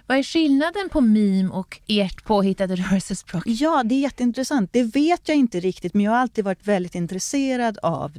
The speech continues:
Speaker 2: det. Eh, jag önskar väl själv att jag vore mimare. Det är en lång utbildning på, <laughs> på Teaterhögskolan, en treårig, som jag önskar att jag hade gått faktiskt. För att de, de mimare jag jobbat med är otroligt rena och klara i sitt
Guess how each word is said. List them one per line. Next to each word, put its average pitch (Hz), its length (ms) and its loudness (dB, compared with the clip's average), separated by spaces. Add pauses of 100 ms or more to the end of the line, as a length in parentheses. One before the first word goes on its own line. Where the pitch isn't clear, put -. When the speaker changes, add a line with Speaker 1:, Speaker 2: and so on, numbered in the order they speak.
Speaker 2:
det. 127 280 -4 (360)
Eh, 185 200 0
jag 180 340 0
önskar 170 480 -4
väl 202 120 -2
själv 208 400 -4
att 240 140 -4
jag 202 80 0
vore 160 220 -2
mimare. 156 460 -4
Det 165 160 -4
är 214 40 2
en 202 120 4
lång 220 300 4
utbildning 247 600 4 (120)
på, 180 180 -2 (360)
<laughs> - 580 0
på 226 120 4
Teaterhögskolan, 185 840 2
en 175 300 -6
treårig, 185 500 2
som 202 100 2
jag 233 140 4
önskar 285 220 2
att 214 80 -4
jag 370 100 6
hade 285 140 2
gått 330 360 0
faktiskt. - 560 -4
För 202 60 -4
att 196 120 -4
de, 220 100 2
de 220 320 0
mimare 202 280 0
jag 190 120 -2
jobbat 196 340 -4
med 160 280 -4
är 170 80 -4
otroligt 165 440 -4
rena 185 580 -2
och 170 120 -8
klara 185 540 -4
i 165 60 -6
sitt - 360 -12